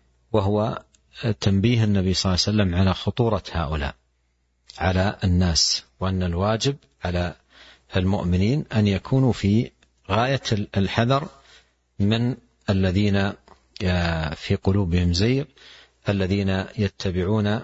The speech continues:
ما تشابه منه ابتغاء الفتنة وابتغاء تأويله. وكما أن المسلم ينبغي عليه أن يحذر من هؤلاء كما وجه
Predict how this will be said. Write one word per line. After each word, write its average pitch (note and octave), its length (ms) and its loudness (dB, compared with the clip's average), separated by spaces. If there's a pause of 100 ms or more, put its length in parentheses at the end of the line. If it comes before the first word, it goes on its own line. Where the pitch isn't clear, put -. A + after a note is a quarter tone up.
(140)
ما F#2 180 0
تشابه F2 720 -2 (360)
منه G2+ 240 0
ابتغاء F2+ 480 -2
الفتنة B2+ 560 -2
وابتغاء G#2+ 520 -2
تأويله. D#2 500 -2 (680)
وكما C3 360 0
أن C#3+ 140 0
المسلم B2 580 0 (1600)
ينبغي G#2+ 560 2
عليه F#2 440 -2 (100)
أن G2+ 100 0
يحذر A2+ 420 0
من F#2 160 0
هؤلاء G2 340 0
كما F#2+ 260 -2
وجه F#2 480 -2